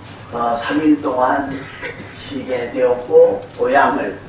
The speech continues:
친척들을, 친지들을 만났던 것을 볼 수가 있습니다. 더군다나 우리 교회로서는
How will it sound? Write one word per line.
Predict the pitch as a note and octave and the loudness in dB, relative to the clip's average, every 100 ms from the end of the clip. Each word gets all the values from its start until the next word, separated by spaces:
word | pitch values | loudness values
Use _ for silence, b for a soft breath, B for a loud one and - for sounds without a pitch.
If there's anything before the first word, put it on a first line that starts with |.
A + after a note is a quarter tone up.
| - - - - - - - | -18 -18 -16 -16 -18 -18 -14
친척들을, | - - - G#2 - - - - D3 A2+ G2+ | -12 -8 -6 -4 -4 -4 -4 -4 -4 -4 -10
친지들을 | - - A#3 - C#3+ - - - D#3+ F3+ G3 - - - - - - - | -12 -8 -6 -2 0 0 -2 -2 -2 -2 -4 -10 -14 -18 -18 -18 -16 -6
만났던 | - A3+ - - - - - | -4 -2 -2 -4 -4 -8 -4
것을 | - - F#2 F#2+ - - - | -4 -2 -4 -4 -10 -14 -12
볼 | - - | -12 -10
수가 | - G2+ - | -8 -6 -6
있습니다. | - - - - - - - - - - - - - - - - - - - - - - - - - | -8 -8 -10 -14 -18 -18 -20 -20 -20 -18 -18 -18 -18 -18 -18 -18 -18 -18 -18 -20 -18 -18 -20 -20 -2
더군다나 | F3+ A#3 C#4 C4 - - - | 4 6 6 6 6 4 0
우리 | G3+ B3 C4+ | -2 0 0
교회로서는 | - - A#4+ D3 C3+ - A#2+ G2+ | 8 10 10 8 2 -2 -4 -6